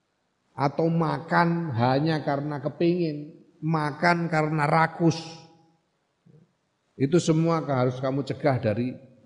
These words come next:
nafsumu. Nah, kemudian kamu berikan kepada nafsumu apa yang memang sungguh-sungguh ndak bisa tidak dia butuhkan. Yang dia ndak bisa ndak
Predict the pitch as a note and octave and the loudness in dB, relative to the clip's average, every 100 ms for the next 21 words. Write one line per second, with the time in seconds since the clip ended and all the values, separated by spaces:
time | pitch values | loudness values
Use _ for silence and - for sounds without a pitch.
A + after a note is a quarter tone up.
0 | _ A#2+ A2+ - C#3+ A#2+ F#2+ - - _ | _ -6 -6 2 4 4 -4 -12 -20 _
1 | _ _ _ _ _ _ _ _ _ _ | _ _ _ _ _ _ _ _ _ _
2 | _ _ _ _ A#2+ B2 G#2 G2+ - - | _ _ _ _ 0 2 2 -2 -10 -20
3 | - - C#3 D#3+ C4 C4 A#3 A3+ E3+ F3+ | -18 -4 -2 2 2 2 -2 -2 0 0
4 | G3+ F3+ F3+ E3 D#3+ D#3+ D3 D3+ D3+ D3 | 0 -4 -4 -4 -4 0 2 2 0 -2
5 | C#3 - C#3 E3+ A#3+ G#3+ A#3+ C#4+ C#4 C4+ | -2 -2 -2 0 -2 -2 -2 -2 0 -2
6 | B3 B3+ C#4+ G#3 A#3 A#3 G3+ A#3+ A#3 B3 | -4 -4 -6 -4 -4 -4 -6 -8 -4 0
7 | F3+ E3+ E3+ G3 G3 D#3+ A#3 G#3+ - F#3+ | 0 0 -2 -4 -4 -4 -4 -4 -2 0
8 | D#3 D#3+ D#3+ A3+ - D3 C#3 - _ _ | 0 -2 -2 -4 -4 -12 -14 -20 _ _
9 | _ _ _ _ _ A2 B2+ B2 F#3+ E3+ | _ _ _ _ _ -8 -6 -2 -2 0
10 | C3 B2 B2 E3+ D3+ C3 F3 - | 0 -2 -2 -2 0 0 -2 -4